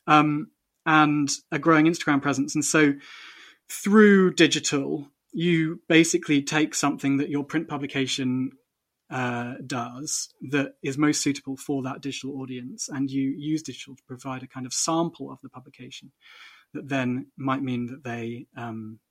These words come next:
decide to subscribe because they, they come at it through the, the kind of platform that they're most comfortable with. Um, having said that, there is, uh, you know, a, a sizable online readership for, um, long form articles, and, and we very much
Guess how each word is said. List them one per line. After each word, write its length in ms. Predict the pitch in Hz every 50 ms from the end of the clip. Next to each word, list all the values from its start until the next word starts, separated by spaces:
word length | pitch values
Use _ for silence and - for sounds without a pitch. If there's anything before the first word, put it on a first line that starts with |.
| _
decide 300 | - - - 127 117 113
to 40 | -
subscribe 460 | - - - - - - 123 120 120 -
because 300 | - 117 - - 127 -
they, 320 | - 139 131 123 123 117 - _ _ _ _ _ _ _ _
they 100 | 131 123
come 260 | 123 - - 139 135
at 160 | 131 131 -
it 200 | 123 123 - 311
through 360 | - - - 127 123 123 120 117
the, 340 | 113 123 120 117 117 123 - - -
the 80 | - 120
kind 180 | - - 120
of 100 | 120 -
platform 440 | _ - 143 143 - _ 123 117 120
that 100 | 127 135
they're 80 | 127 120
most 220 | 123 120 123 -
comfortable 340 | - 160 160 151 - - 135
with. 160 | 127 127 - - _ _ _ _ - - - - - - - - _ _ -
Um, 480 | 151 147 147 147 147 143 143 147 - - _ _ _ _ _ _ _ _ _
having 220 | - 214 240 240 233
said 160 | - 254 226
that, 160 | - 185 180
there 140 | 180 185 185
is, 320 | 202 196 180 - - - - _ _ _ _ _ _ _ _
uh, 420 | 151 139 135 131 127 127 123 131 - - _ _ _
you 160 | - 139 127
know, 180 | 123 117 123 - -
a, 100 | 139 135 - _ _ _ _ -
a 60 | 131
sizable 480 | - - 143 131 131 123 123 127 127 139
online 340 | 139 123 123 120 120 120 123
readership 460 | 123 123 123 - - 135 139 - -
for, 480 | - - 135 127 123 120 120 120 117 - _ _ _ _ _
um, 280 | 123 120 123 123 127 -
long 160 | 139 135 135
form 160 | 135 131 127
articles, 440 | 127 120 120 - - - 131 127 120
and, 220 | 131 131 127 139 -
and 280 | 135 131 131 127 127 131
we 80 | 131
very 180 | 127 135 135 135
much 280 | 123 127 - - -